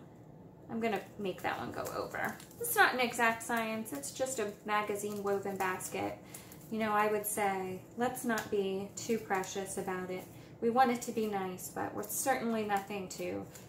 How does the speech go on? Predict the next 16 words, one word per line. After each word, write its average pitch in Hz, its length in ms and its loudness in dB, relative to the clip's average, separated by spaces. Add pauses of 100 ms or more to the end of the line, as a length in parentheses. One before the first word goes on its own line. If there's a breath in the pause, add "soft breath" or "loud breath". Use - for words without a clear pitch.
(140)
add 190 220 6
stress - 500 0
to - 120 -6
our - 200 -2
day, - 380 -10
right? 226 360 -2 (1600 loud breath)
So - 140 -4
we're 226 80 2
just 226 180 0
gonna 202 160 0
keep 233 280 0
going 208 340 4
around 277 400 4
and 349 120 2
around, 233 520 4 (1500)
weaving 220 720 0